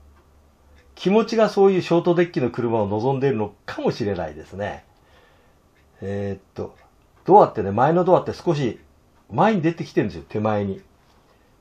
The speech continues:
車の。あ、わかった、これ。えーっとね、普段ほら、普段っていうことは、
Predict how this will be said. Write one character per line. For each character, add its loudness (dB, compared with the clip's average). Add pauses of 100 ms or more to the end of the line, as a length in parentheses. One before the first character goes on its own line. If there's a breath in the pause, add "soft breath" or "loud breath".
(540)
車 -2
の。 -4 (640)
あ、 6
わ 6
か 0
っ -8 (100)
た、 2
こ 0
れ。 -2 (300 loud breath)
え 0
ー 0
っ -10
と 0
ね、 0 (1040)
普 -2
段 6
ほ -2
ら、 -6 (1000)
普 -12
段 2
っ -6
て -10
い -8
う -10
こ -14
と -18
は、 -20